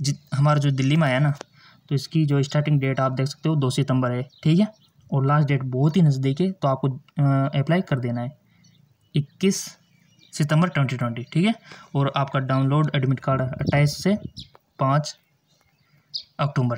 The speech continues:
ठीक है, और एंट्रेंस एग्जाम का भी आपका यहाँ पर देख सकते हो, आपका एंट्रेंस एग्जाम आपका पाँच अक्टूबर को है। ठीक है, और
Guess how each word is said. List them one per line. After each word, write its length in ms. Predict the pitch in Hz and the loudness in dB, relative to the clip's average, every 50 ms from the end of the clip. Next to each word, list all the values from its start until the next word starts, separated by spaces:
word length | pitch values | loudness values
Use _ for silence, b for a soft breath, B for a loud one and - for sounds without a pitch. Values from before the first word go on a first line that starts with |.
| - - | -4 0
ठीक 140 | - 165 190 | 2 2 2
है, 80 | 220 226 - - _ _ _ _ - _ _ - | 2 0 -2 -8 _ _ _ _ -20 _ _ -4
और 440 | 139 135 135 135 135 131 135 139 - 190 | -2 0 0 0 0 -2 -2 -4 -2 0
एंट्रेंस 320 | 143 139 147 151 151 151 | 0 0 2 0 0 0
एग्जाम 220 | 147 139 143 139 143 | 0 2 2 2 0
का 120 | - 151 | 0 0
भी 100 | 147 147 | 2 2
आपका 340 | 143 135 127 - 175 180 180 - | 2 0 0 0 -2 -2 -2 -2
यहाँ 120 | 143 135 135 | -2 -2 -2
पर 80 | 127 139 | -2 -4
देख 180 | 131 135 131 | -4 -4 -4
सकते 240 | - 143 131 - 143 | -4 -6 -4 -2 0
हो, 60 | 143 | 0
आपका 220 | 143 135 - - 131 | 0 0 -2 -4 -4
एंट्रेंस 280 | 131 131 143 139 - | -2 -2 -2 -2 -2
एग्जाम 300 | 139 135 131 143 160 190 196 _ B B B B B B B | -2 -2 0 0 0 0 -2 _ B B B B B B B
आपका 260 | 143 135 131 - 170 170 - - | -4 -4 -2 -2 -4 -4 -4 -2
पाँच 440 | 143 131 135 147 160 156 - - - - _ - - | -2 0 2 2 0 0 -2 -6 -6 -10 _ -6 -6
अक्टूबर 320 | 143 - - 139 135 127 | -4 -2 0 0 0 -2
को 160 | 127 - - 127 | -4 -6 -6 -8
है। 120 | 123 123 - | -6 -4 -2
ठीक 120 | 170 185 | 0 0
है, 60 | 220 - _ _ _ _ _ _ _ _ _ _ _ _ _ _ _ _ _ _ - B B B B B B B B B | 0 -2 _ _ _ _ _ _ _ _ _ _ _ _ _ _ _ _ _ _ -20 B B B B B B B B B
और 480 | 147 139 139 139 139 139 139 143 143 | 0 2 4 4 4 4 2 2 0